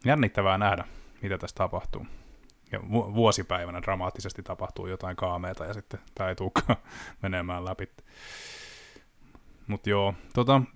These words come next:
mennäänkö, mennään eteenpäin tosta, eli urputtamisesta puheen ollen, tota, <laughs> mitäs toi Pokemon Scarlet ja Violet?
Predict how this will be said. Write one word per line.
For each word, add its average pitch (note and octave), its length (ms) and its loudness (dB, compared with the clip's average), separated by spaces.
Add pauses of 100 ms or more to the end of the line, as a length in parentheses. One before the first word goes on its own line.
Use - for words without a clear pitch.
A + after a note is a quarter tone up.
(540)
mennäänkö, D3 320 6 (340)
mennään C#3+ 260 4
eteenpäin A#2 440 4
tosta, A2 440 4
eli F#2+ 100 0 (2750)
urputtamisesta D3+ 800 10
puheen B2+ 520 10
ollen, F#2+ 360 4
tota, G#2+ 320 6 (300)
<laughs> - 300 -16
mitäs C#3+ 280 6
toi C#3+ 180 8 (100)
Pokemon C3 400 8
Scarlet A#2 440 8
ja G2+ 100 2
Violet? G#2 480 8